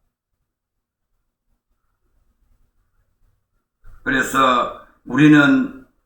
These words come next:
참 이 병들이 언제 올지 모르고 살아있어도 오늘, 어, 눈 뜨마오 살아있는갑다 이렇게 생각이 됩니다. 병이 온다고 오는 게 아니라 아무리, 어, 좋아도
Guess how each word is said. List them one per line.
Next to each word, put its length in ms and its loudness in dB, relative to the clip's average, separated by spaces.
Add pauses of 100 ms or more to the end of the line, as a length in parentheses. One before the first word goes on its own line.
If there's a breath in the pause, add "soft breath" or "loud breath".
(160)
참 260 -4
이 240 2
병들이 600 2
언제 240 2
올지 260 2
모르고 800 -4 (280)
살아있어도 1080 2 (100)
오늘, 640 2 (440)
어, 400 0 (320)
눈 260 0
뜨마오 480 2
살아있는갑다 1040 0
이렇게 160 -2
생각이 400 -4
됩니다. 500 -10 (440)
병이 460 0
온다고 460 2
오는 140 2
게 80 0
아니라 220 -2
아무리, 800 2 (400)
어, 440 0 (1600)
좋아도 760 2